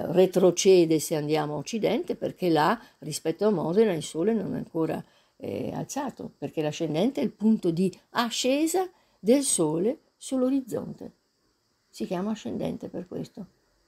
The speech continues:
Faceva l'alba, infatti vedete nello schemino c'è scritto alba vicino ascendente, appunto per quel grado e segno dello zodiaco.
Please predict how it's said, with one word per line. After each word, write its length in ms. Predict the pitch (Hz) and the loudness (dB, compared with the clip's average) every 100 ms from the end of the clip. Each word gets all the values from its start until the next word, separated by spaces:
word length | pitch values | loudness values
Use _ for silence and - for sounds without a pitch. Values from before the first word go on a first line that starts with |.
| _ | _
Faceva 500 | 185 180 240 226 208 | 0 6 6 8 6
l'alba, 580 | 190 196 214 240 381 370 _ _ _ _ - | 4 4 4 4 2 -2 _ _ _ _ -18
infatti 500 | 156 - 160 - - | -12 -8 -8 -6 -6
vedete 480 | 147 160 160 - - | 0 0 0 -2 -4
nello 240 | - 160 | -4 -6
schemino 500 | - 156 151 156 151 | -6 -6 -4 -2 -4
c'è 120 | - | -6
scritto 320 | 143 143 135 | -8 -8 -6
alba 420 | - 151 156 156 214 | -4 -2 -2 0 -2
vicino 340 | 208 - 175 | -2 -6 -8
ascendente, 640 | 165 226 - - 208 349 - _ _ - | -6 -6 -6 -6 -8 -10 -14 _ _ -10
appunto 600 | 349 - 196 180 240 233 _ _ | -8 -4 -6 -2 -4 -6 _ _
per 180 | 349 339 | -2 0
quel 200 | 269 247 | -2 0
grado 320 | 151 165 185 | 0 0 0
e 80 | 220 | -2
segno 320 | - 143 151 | -2 -4 -4
dello 260 | 160 139 147 | -4 -4 -4
zodiaco. 680 | - 135 135 - - - | -4 -4 -4 -6 -12 -16